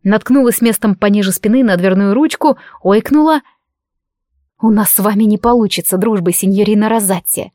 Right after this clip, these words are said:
«Вы всегда отталкиваете людей, которые приходят к вам с открытым сердцем». «Только когда из раскрытых сердец тянет сквозняком».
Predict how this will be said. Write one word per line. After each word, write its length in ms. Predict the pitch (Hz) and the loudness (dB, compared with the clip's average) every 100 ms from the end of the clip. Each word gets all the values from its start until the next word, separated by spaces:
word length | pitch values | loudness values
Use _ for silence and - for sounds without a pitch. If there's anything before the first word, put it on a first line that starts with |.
| _ _ _ _ _ _ _ _ _ | _ _ _ _ _ _ _ _ _
«Вы 260 | 226 233 226 | 0 0 0
всегда 420 | - 247 208 294 | -2 0 2 0
отталкиваете 560 | 320 240 220 233 214 226 | 0 -2 0 0 0 0
людей, 320 | 220 202 285 | 2 2 0
которые 340 | 233 233 226 | 0 0 0
приходят 400 | 208 - 226 240 | -2 -2 -2 -2
к 80 | - | -2
вам 160 | 226 233 | -2 0
с 80 | |
открытым 420 | 254 - 277 349 349 | -2 -2 -2 -2 -2
сердцем». 600 | 330 208 - 196 175 - _ _ _ _ _ _ _ _ _ | 0 -2 -2 -4 -4 -8 _ _ _ _ _ _ _ _ _
«Только 320 | 196 196 - | -4 -4 -6
когда 400 | 190 214 180 190 | -4 -4 -2 0
из 160 | 233 233 | 0 -2
раскрытых 520 | 233 - - - 240 | -4 -2 -4 -2 -4
сердец 560 | - 208 180 208 240 - | -2 -2 0 -2 -2 -4
тянет 380 | - 214 220 - | -2 0 0 -4
сквозняком». 880 | - 208 196 202 190 269 226 165 | -4 -4 0 -2 0 0 0 -2